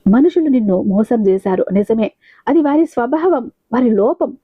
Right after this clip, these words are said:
నువ్వు ప్రేమించిన వారు దూరం అయ్యారు, అది కాల పరిస్థితులు.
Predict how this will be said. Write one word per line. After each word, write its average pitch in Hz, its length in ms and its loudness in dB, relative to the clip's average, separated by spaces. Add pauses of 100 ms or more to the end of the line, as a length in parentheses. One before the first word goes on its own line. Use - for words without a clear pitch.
(360)
నువ్వు 285 200 2
ప్రేమించిన 294 560 2
వారు 220 340 0
దూరం 302 300 2
అయ్యారు, 277 420 0 (100)
అది 214 320 0 (160)
కాల 285 360 0
పరిస్థితులు. 262 640 -2